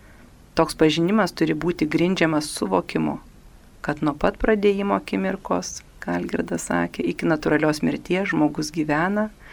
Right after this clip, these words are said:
ir jo gyvenimas vertas pagarbos ir meilės. Žmoguje švytintis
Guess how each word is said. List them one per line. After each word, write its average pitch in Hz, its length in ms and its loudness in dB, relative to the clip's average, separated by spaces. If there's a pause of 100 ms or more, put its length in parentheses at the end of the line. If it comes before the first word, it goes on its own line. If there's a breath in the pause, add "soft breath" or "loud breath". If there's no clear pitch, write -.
(460 loud breath)
ir 156 160 4
jo 160 140 6 (100)
gyvenimas 175 720 0
vertas 143 420 -4
pagarbos 147 640 -4
ir 160 80 -6
meilės. - 540 -6 (720 soft breath)
Žmoguje 170 540 6
švytintis 165 720 0